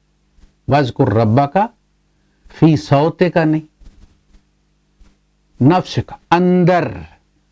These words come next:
جی کے اندر اللہ کا ذکر کر۔ وَاذْكُرْ رَبَّكَ فِي نَفْسِكَ۔ وہ میں نے کہا کہ زبان بند،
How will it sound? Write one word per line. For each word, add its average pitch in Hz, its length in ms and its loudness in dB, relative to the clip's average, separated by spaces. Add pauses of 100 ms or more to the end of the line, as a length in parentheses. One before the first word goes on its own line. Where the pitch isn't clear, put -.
(1080)
جی 202 560 4
کے 269 120 0 (140)
اندر 262 480 2 (100)
اللہ 160 320 0
کا 131 180 -4
ذکر 113 380 -2
کر۔ 104 280 -4 (2500)
وَاذْكُرْ 160 520 2
رَبَّكَ 185 420 -2 (1160)
فِي 202 380 2
نَفْسِكَ۔ 165 640 -2 (200)
وہ 135 120 2
میں 151 120 2
نے 160 80 -2
کہا 208 160 0
کہ 226 120 -2
زبان 170 560 0
بند، 170 500 0